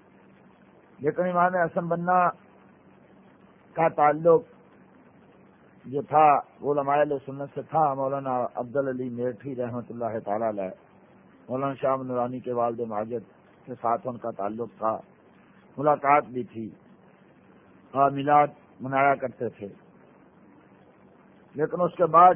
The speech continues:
چونکہ پھر مرور زمانہ سے ان کے عقائد میں کچھ فرق آتا گیا، اور وہ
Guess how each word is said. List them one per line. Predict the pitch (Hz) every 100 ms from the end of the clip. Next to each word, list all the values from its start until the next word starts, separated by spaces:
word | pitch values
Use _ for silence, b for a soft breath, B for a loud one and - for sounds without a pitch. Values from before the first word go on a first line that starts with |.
| -
چونکہ | 175 165 160
پھر | 151 151 -
مرور | 127 151 165 160
زمانہ | 147 147 147 151 151
سے | 151 156 -
ان | 139 147
کے | 123
عقائد | 143 131 127 139
میں | 135 131
کچھ | 131 - 143 - - _ - _ _ _ _ - -
فرق | - 156 151
آتا | 143 - 151
گیا، | 127 117 113 107 - - _ _ - - - _ _ - - -
اور | 147 160
وہ | 156 151 143